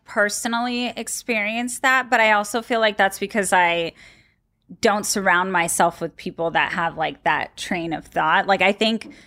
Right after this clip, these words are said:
when I think of the guy that would be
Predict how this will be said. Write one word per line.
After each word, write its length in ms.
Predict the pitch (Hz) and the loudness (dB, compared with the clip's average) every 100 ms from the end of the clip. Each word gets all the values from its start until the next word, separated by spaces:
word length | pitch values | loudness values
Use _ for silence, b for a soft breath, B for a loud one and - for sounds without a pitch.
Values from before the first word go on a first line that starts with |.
| B | B
when 200 | 208 208 | -2 2
I 160 | 202 196 | 4 2
think 240 | 208 202 | 0 -2
of 140 | 214 202 | -2 0
the 80 | 202 | 2
guy 320 | 180 180 185 | 2 4 2
that 440 | 175 170 160 - | 2 2 0 -8
would 360 | 185 190 185 - | -6 -4 -4 -8
be 580 | 170 170 185 220 233 | -10 -6 -2 -2 -4